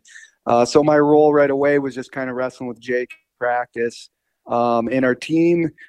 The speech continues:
the cupboards were kinda bare. Uh, Vince left the cupboards a little bare, but we had,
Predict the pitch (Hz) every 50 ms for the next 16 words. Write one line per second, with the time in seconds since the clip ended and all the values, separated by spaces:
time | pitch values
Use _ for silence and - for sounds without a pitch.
0 | _ _ - 147 - - 156 156 165 165 151 147 151 143 - 151 143 147 151 147
1 | 139 135 135 135 131 135 139 135 - 160 - - 127 123 123 123 117 131 127 -
2 | - 131 131 127 - - - - 135 127 127 131 123 131 127 131 131 131 123 127
3 | 123 127 131 131 127 131 127 123 117 131 127 127 131 127 127 131 127 -